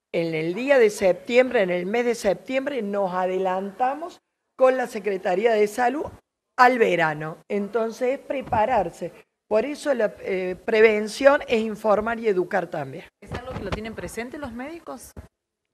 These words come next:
Speaker 1: No. Desgraciadamente no. Porque es más que le toca ambiente, que le toca a toda la gente que esté en ambiente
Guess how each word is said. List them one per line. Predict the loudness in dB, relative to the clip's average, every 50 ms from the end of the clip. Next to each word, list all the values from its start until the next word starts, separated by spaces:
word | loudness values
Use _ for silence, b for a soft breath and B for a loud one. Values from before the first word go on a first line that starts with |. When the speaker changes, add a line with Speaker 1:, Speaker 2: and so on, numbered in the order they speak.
| _ _
Speaker 1:
No. | -8 -6 -6 -8 -10 -16 _ _ _ _ _ _ _ _ _ _ _ _ _ _ _ -8
Desgraciadamente | -2 -2 -2 -2 0 0 2 2 0 2 2 2 2 4 2 2 2 0 0 0 -2 -4 -6 -6 -4
no. | -4 -4 -6 -6 -12 -20 -20 _ _ _ 0
Porque | 2 4 4 4 0 -4 -6 -6 -6
es | -4
más | -6 -6 -6 -4 -4 -4 -4 -6 -10 -18 _ _
que | -8 -4 -2 -2 -2 -2 -2 -4 -4 -4 -4 -4 -2
le | -2 -2 -2
toca | -2 -4 -4 -2 -2 0 0 0
ambiente, | 0 -2 -2 -4 -4 -4 -6 -10 -12 -12 -12 -12 -12 _ _ _ _ _ _ _ _ _
que | -2 0
le | 2 0 0
toca | 0 -2 -4 -4 -4 -4 -2 -2 0 0 2
a | 0 0 -2
toda | -4 -2 -2 0
la | -2 -2 -2
gente | -2 -4 -4 -4 -2 -4 -4 -4
que | -4 -6
esté | -6 -4 -4 -4
en | -4
ambiente | -4 -4 -4 -6 -6 -2 0 0 0 0 -4 -6 -8 -8 -8 -8 -8 -14